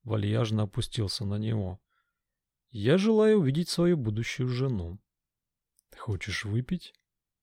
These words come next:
Молох достал из ящика два гранёных стакана, бутылку коньяка.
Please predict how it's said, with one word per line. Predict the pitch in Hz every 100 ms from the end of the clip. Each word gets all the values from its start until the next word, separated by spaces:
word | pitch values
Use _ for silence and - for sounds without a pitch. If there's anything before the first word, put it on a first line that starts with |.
| _ _ _ -
Молох | 110 120 107 87
достал | 95 - - 98
из | 87
ящика | 92 95 - - 95
два | 90 95
гранёных | 98 98 95 92 -
стакана, | - 101 - 139 139 - _ _ _ _ -
бутылку | 147 - 113 95 104
коньяка. | 117 110 123 - 98 120